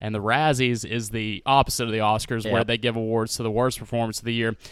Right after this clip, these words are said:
Speaker 1: which I, which I heard a lot of people said that was unfounded. They said Tom Hanks, it was a little weird, but his performance wasn't just awful. You can speak more to that. Was he really that bad in the movie?
Speaker 2: I think you cut away his accent. Uh,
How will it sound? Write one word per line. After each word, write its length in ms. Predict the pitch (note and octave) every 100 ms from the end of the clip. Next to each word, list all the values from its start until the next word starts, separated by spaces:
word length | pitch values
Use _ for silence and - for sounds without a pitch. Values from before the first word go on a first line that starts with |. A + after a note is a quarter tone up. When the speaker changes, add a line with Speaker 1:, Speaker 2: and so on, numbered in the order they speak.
| - -
Speaker 1:
which 200 | D3 F#3
I, 340 | F#3 F3+ C3+
which 240 | C#3+ D3
I 120 | C#3 D#3+
heard 120 | F#3+
a 40 |
lot 160 | D#3 C3+
of 40 |
people 200 | C3+ A#2+
said 160 | - A#2+
that 120 | A2
was 120 | A2+
unfounded. 600 | A2 G2+ G#2 G#2 G#2+ G#2+ - -
They 100 | C#3
said 160 | C#3 D#3+
Tom 220 | C#3+ C3+
Hanks, 400 | B2 B2+ - -
it 60 | -
was 140 | C3
a 40 | B2
little 240 | C#3+ B2
weird, 340 | A2 A#2 B2 A#2
but 180 | A2 - _ _
his 160 | C#3 B2
performance 520 | C3 A#2+ C#3+ C3 -
wasn't 340 | A#2+ A2+ G2
just 180 | A2 - -
awful. 500 | G#2 G2+ - G2 G2+ - _
You 200 | A2+ D#3
can 100 | D#3
speak 220 | - A#2
more 160 | A2+ G#2
to 60 | G2
that. 340 | G2 G2 F#2+ -
Was 180 | A2+ B2
he 120 | A#2+
really 240 | A2+ C#3+ B2
that 200 | A2+ G2+
bad 180 | G#2 G#2+
in 60 |
the 80 | A#2
movie? 360 | A#2 A#2+ A#2+ - _ _
Speaker 2:
I 100 | A#2+
think 200 | A#2+ D#3+
you 120 | C#3 A#2+
cut 220 | - B2+
away 180 | B2 A#2
his 160 | G#2+ -
accent. 540 | F#2 G#2+ - C3 D3+ _ _ _ _ _ _ _ _ _
Uh, 480 | G#2+ G2 F#2 F#2